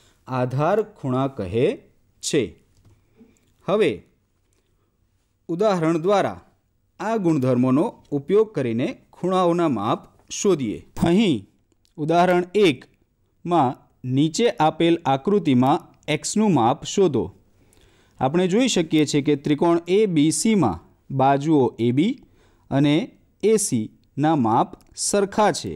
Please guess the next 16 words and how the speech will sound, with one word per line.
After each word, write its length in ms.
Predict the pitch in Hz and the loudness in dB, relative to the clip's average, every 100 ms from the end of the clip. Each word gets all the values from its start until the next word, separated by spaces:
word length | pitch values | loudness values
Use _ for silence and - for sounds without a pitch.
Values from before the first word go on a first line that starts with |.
| 80 _ _ _ _ _ _ _ _ _ _ _ - | -12 _ _ _ _ _ _ _ _ _ _ _ -2
આથી 420 | 214 208 139 90 - _ _ _ _ _ _ _ _ - | -2 0 -4 -4 -8 _ _ _ _ _ _ _ _ -4
તેની 300 | 202 214 220 | 0 0 0
સામેના 560 | - 143 131 139 147 147 | -2 -2 0 2 2 0
ખૂણાના 580 | 147 - 175 180 196 208 | -2 -2 0 2 2 0
માપ 280 | 160 135 131 - | 2 0 0 -4
પણ 280 | 226 185 101 - _ _ | 0 0 -2 -10 _ _
સરખા 580 | - - 123 120 143 151 247 _ _ - | -12 -2 -2 0 0 0 0 _ _ -4
થશે. 320 | 214 202 127 92 - | -2 0 -2 -4 -6
આથી 320 | 139 135 165 | -4 -2 0
લખી 280 | 170 170 226 | 0 0 -2
શકાય 420 | 175 151 117 104 - _ _ _ _ _ _ | 0 0 -2 -2 -6 _ _ _ _ _ _
કે 120 | 147 151 - _ _ | 0 0 0 _ _
એ 120 | 123 117 | -2 0
બી 240 | 123 151 247 - _ _ _ _ _ _ _ _ _ _ - | 2 0 -2 -10 _ _ _ _ _ _ _ _ _ _ -12
બરાબર 640 | 147 160 185 196 135 120 156 - _ _ _ _ - | -4 0 4 2 2 0 -2 -6 _ _ _ _ 2
એ 120 | 202 | 4